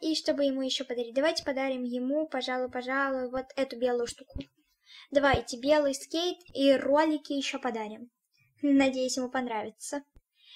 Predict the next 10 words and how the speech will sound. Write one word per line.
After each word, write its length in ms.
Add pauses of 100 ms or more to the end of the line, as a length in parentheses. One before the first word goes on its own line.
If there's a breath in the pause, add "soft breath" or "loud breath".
(120 loud breath)
Такс, 440
и 80
ещё 240
давайте 260
какого-нибудь 500
маленького 540
питомчика, 480
но 120
всё 280
же. 180